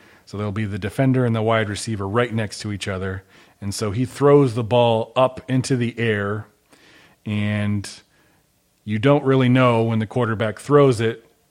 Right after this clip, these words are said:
if it's gonna get caught or not, because it seems like both guys are kinda right there. So it usually comes down to who can jump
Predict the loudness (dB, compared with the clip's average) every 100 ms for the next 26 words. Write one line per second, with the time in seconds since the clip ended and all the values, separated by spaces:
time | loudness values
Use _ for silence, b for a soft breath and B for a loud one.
0 | _ _ -6 -6 -4 -4 -4 -6 -2 2
1 | 2 2 -4 -2 0 -2 -6 -12 -10 -8
2 | -8 -10 -8 -6 -4 -6 -6 -4 -4 -4
3 | -4 -2 -2 -6 -10 -10 -8 -6 -4 -6
4 | -6 -8 -8 -14 -18 _ b b b b
5 | b b -8 -6 -4 -4 -4 -6 -4 -4
6 | -4 -4 -4 -4 -6 -6 -6 -4 -6 -10
7 | _ b b b b b _ 2 2 2